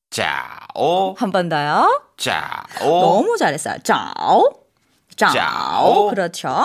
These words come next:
Speaker 2: 이게 삼성이죠. 사성은 우리 힘을 내서 우리 눈 위치에서 경례하듯이 했다가 힘을 내서 뻗어줍니다. 이압.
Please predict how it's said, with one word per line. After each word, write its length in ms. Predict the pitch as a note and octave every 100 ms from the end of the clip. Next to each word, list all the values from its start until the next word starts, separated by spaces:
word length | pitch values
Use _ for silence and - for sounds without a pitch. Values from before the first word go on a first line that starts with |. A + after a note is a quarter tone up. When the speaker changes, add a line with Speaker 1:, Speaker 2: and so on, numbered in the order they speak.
| A4+ -
Speaker 2:
이게 180 | C#3
삼성이죠. 840 | C#3+ C#4 C4+ D#4+ C#4 F#3+ C#3+ G3 A4+ - -
사성은 540 | - G#4+ G#4+ A#4+ A#4+ F4
우리 180 | E3
힘을 340 | F#3+ - A#4+ B4
내서 520 | D4 A#3+ D#3+ G3+ G3+
우리 260 | C#3 D3+ D#3
눈 340 | A#3+ A4 A4+
위치에서 640 | B3+ - - F#3 E3+ F#3+
경례하듯이 1040 | - F#3 F#3+ D#4 D#4 A#3+ A#3 - G#3 C4+ -
했다가 560 | F#3+ - C3+ E3+ C#4+ G#4+
힘을 440 | - F4+ G4 G4+
내서 360 | F3+ C#3 A#3 -
뻗어줍니다. 760 | A#4+ C5+ A#4+ A3 D3+ A#2 - - _
이압. 180 | A3 F4+